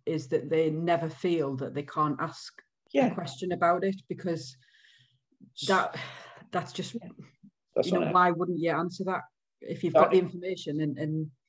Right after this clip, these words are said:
Speaker 1: and helping them, if they want the help there, to, to kind of understand and put all the pieces together.
Speaker 2: And this, there's this thing here, there's this thing here, there's, um, that curiosity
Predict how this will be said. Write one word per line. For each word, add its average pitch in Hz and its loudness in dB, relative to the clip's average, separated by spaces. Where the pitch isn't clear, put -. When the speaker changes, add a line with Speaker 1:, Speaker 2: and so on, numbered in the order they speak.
Speaker 1:
and 175 -2
helping 170 2
them, 160 0
if 160 -8
they 170 -2
want 165 2
the 160 -4
help 156 -2
there, 160 -2
to, 156 -4
to - -16
kind 165 -2
of 151 -2
understand 151 -2
and 151 -2
put 156 -4
all 156 -2
the 151 -4
pieces 165 -8
together. 170 -6
Speaker 2:
And 156 -2
this, 175 4
there's 156 2
this 185 8
thing 180 6
here, 110 4
there's 135 2
this - 2
thing 170 6
here, 92 0
there's, 98 -2
um, 107 2
that - 2
curiosity 156 6